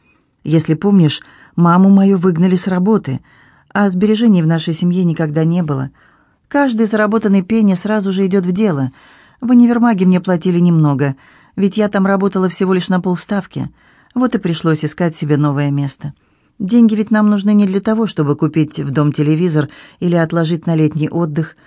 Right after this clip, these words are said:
Они нам нужны прямо сейчас, иначе мы просто умрём с голоду. Но тебе этого не понять, Сол". Дот низко опустила голову. Ей было неловко рассказывать постороннему человеку о той страшной бедности,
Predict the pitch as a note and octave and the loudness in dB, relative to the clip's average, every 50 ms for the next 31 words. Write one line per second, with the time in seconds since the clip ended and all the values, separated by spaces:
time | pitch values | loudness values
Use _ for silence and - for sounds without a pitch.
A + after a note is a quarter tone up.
0 | _ _ _ _ _ _ - A#3 A3+ A3+ G#3+ G3 F3+ F3+ F3 D#3+ D#3+ F3 E3 D#3+ | _ _ _ _ _ _ 0 2 4 4 4 4 4 4 2 2 0 -2 -2 0
1 | E3+ E3 D#3+ D#3 D#3 - D#3 D#3 - F#3 F3+ F3+ - - - - - - _ - | 0 0 2 0 0 -2 -4 -4 -4 -4 -4 -4 -6 -12 -20 -20 -20 -20 _ -4
2 | E3 E3+ E3 D#3+ D#3+ - D#3 E3 E3 D3+ - F3 E3 D#3+ - E3+ E3+ E3 E3+ F3 | 0 0 0 0 -2 -2 -2 -2 -2 0 -2 -2 -4 -2 -2 -2 0 0 2 2
3 | F3 F3 D#3+ D#3 F3+ G#3 F#3+ D#3 C3+ B2 B2+ C3 - _ _ _ _ _ _ _ | 0 0 0 -2 -2 -2 -2 -2 -2 -4 -4 -8 -10 _ _ _ _ _ _ _
4 | _ _ - F#3 F#3 F#3+ G3 F#3+ G#3 - G3+ F3+ F#3+ G#3 G3 F#3+ F#3 G3 G3 G3 | _ _ 2 4 4 4 4 2 2 0 -2 0 0 0 0 0 0 0 0 0
5 | F#3 F3+ G3+ G#3 G#3 G#3 F3 C#3+ - - - - C#3+ B2+ A#2+ - - _ _ _ | 0 0 0 0 0 0 0 -2 -4 -6 -6 -4 -4 -4 -4 -6 -12 _ _ _
6 | _ _ _ _ _ _ _ _ _ _ _ _ _ - C3 D3+ D3+ D3+ - D#3 | _ _ _ _ _ _ _ _ _ _ _ _ _ -4 0 0 0 0 2 0
7 | D3+ D3 - - D3+ D3 D3+ D#3 D3 - - D#3 D3+ D3 C#3+ B2+ C#3+ D3 C#3 C#3 | 0 0 0 -2 -2 -2 -2 -4 -6 -6 -4 -2 -2 -2 -2 0 -2 -2 0 0
8 | C3+ C3 C#3 C3+ - _ _ _ _ _ _ _ _ _ _ - - F3+ G#3 A3 | -2 -2 -2 -4 -4 _ _ _ _ _ _ _ _ _ _ -10 -4 -2 0 0
9 | G#3+ G3 G#3+ A3 A3 G#3+ A3 A3+ A#3 A#3+ A3+ - - - D#3 D3 D3 D3 D3+ D#3+ | 2 2 2 2 4 4 4 4 4 2 0 -2 -2 -2 0 0 0 0 0 -2
10 | D#3+ D#3+ - F#3+ F3+ E3 E3+ E3 D#3+ D#3 - - - F3 D#3+ - F3+ F3+ F#3 F#3+ | -2 -4 -4 -4 -4 -2 0 -2 -2 -2 -4 -6 -8 -8 -4 -2 0 0 2 2
11 | F#3+ F#3 F3+ F3 E3+ D#3+ D#3+ - E3+ E3 E3 E3 F3 F#3 F#3 F3+ E3+ D#3+ D#3 - | 2 4 4 4 2 0 -2 -4 -2 -2 0 0 0 -2 -2 -2 -2 -4 -4 -6
12 | - - - - - _ - D#3+ D#3+ - F#3+ F3 - - F3+ F#3 F3 F3 - F3+ | -12 -20 -20 -20 -16 _ -8 -6 -2 -2 -2 -2 -2 -2 -2 -2 -2 -2 -2 -2
13 | F3 E3+ D#3+ G3 G3+ F3 D#3 D3+ D3+ D3 - - D#3 D3+ C#3+ | -2 0 0 0 0 2 2 0 0 0 -2 -2 -2 -2 -2